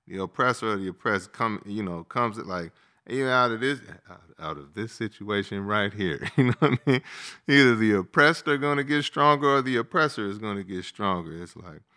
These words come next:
you know, we do, we do well to be that austere with our, with ourselves. So being appropriate to that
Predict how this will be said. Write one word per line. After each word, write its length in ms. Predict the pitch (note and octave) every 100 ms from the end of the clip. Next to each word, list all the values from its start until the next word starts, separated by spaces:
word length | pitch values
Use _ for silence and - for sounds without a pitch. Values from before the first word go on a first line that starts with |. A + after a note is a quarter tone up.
| _ _ _
you 120 | G2
know, 160 | F2+ F2
we 160 | F2+
do, 200 | E2+ F2+ F2+
we 120 | G2+
do 240 | E2 G2 F#2+
well 320 | G#2+ G#2+ F#2+
to 100 | F2+
be 240 | E2+ F#2+
that 340 | F2 F#2+ F#2 F2 F#2
austere 600 | F2+ F#2 - A2 G2+ F#2
with 200 | F#2+ F2+
our, 260 | F2+ E2+ E2+ _ _ _ _ -
with 180 | F#2+ G2+
ourselves. 540 | F#2+ F2 A2 G2 F2+
So 420 | - A2+ G2+ G2 _ _ _ _ _
being 300 | G2 D3+ E3 C#3
appropriate 800 | A#2 - F3+ E3 D#3 C#3+ C3 - _ _
to 260 | - D3+ C#3
that 440 | A#2 B2 A#2+ A2+